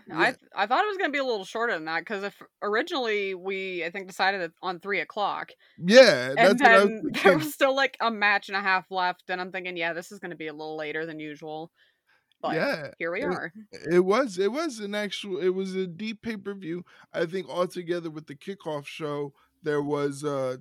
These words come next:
Speaker 1: ten matches.
Speaker 2: Yeah.
Speaker 1: So, Saudi Arabia got their money's worth, and to be honest with you, I know we kinda look down on the Saudi Arabia shows, but this one wasn't all that bad.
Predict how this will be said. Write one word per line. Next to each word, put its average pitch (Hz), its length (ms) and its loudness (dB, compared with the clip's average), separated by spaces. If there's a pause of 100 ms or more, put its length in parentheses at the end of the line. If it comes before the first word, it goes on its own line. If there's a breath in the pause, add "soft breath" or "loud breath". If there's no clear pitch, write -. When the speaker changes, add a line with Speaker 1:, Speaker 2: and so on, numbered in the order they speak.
Speaker 1:
ten 185 300 -8
matches. 160 720 -14 (380)
Speaker 2:
Yeah. 139 320 0
Speaker 1:
So, 123 120 -10 (200)
Saudi 196 440 4
Arabia 185 480 4
got 160 240 -2
their 160 160 -2
money's 147 500 -4
worth, 147 260 -6
and 175 420 -8
to 208 100 -8
be 190 140 -8
honest 233 380 -4
with 170 180 -6
you, 175 220 -8 (300 soft breath)
I 160 140 2
know 220 200 6
we 208 260 -2
kinda 202 320 0
look 180 260 -2
down 180 280 2
on 160 160 0
the 143 100 -4
Saudi 147 340 0
Arabia 147 480 0
shows, 151 300 -4
but 147 200 -8
this 254 200 -6
one 381 340 -6
wasn't 220 400 -6
all 208 200 -4
that 196 260 -4
bad. 170 380 -4